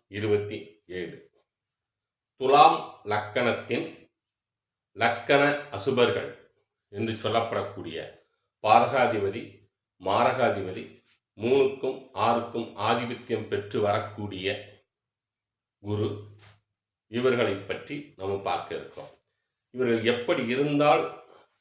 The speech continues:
நமக்கு கெடுதல் செய்யாமலாவது இருந்துக்கணும். நல்லது செய்வது என்பது பி-, பிறகு. ஆனா ஃபஸ்ட்டு ஒரு கெட்ட கிரகம், ஒரு லக்கணத்திற்கு நமக்கு நல்லது செய்யாத ஒரு கிரகம், லக்கண அசுபர் என்று சொல்லப்படக்கூடிய அந்த கிரகம்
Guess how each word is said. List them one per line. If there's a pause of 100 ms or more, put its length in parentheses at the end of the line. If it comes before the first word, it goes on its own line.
நமக்கு
கெடுதல்
செய்யாமலாவது
இருந்துக்கணும்.
நல்லது
செய்வது
என்பது
பி-, (640)
பிறகு. (460)
ஆனா
ஃபஸ்ட்டு (760)
ஒரு
கெட்ட
கிரகம், (340)
ஒரு
லக்கணத்திற்கு (240)
நமக்கு
நல்லது
செய்யாத
ஒரு
கிரகம்,
லக்கண
அசுபர்
என்று
சொல்லப்படக்கூடிய
அந்த
கிரகம்